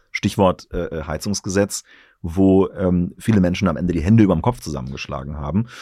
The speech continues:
Und das, das fehlte mir. Und wenn ich das noch sagen darf, ähm, was mich wirklich am Ende massiv frustriert hat an dieser Ampel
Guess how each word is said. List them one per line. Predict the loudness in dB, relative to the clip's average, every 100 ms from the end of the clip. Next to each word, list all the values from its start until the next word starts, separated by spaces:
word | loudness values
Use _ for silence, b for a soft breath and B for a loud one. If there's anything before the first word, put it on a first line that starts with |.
| B B
Und | 0
das, | 0 0 _ _
das | -2 -2
fehlte | 2 0 0
mir. | -4
Und | -2 0
wenn | 0
ich | 0
das | -4
noch | -4
sagen | -6 -4 -2
darf, | -2 -4 b b b b 0
ähm, | 4 4 4 0 _ _ _
was | -4 0
mich | 0 0 -2
wirklich | -2 -4 -6
am | -6
Ende | -2 0 2 0 -4 _ _
massiv | -2 2 2 2 0 -2 -4
frustriert | -6 -6 -2 -2 -2
hat | -6
an |
dieser | -8 -8 -6
Ampel | -8 -6 -8 -10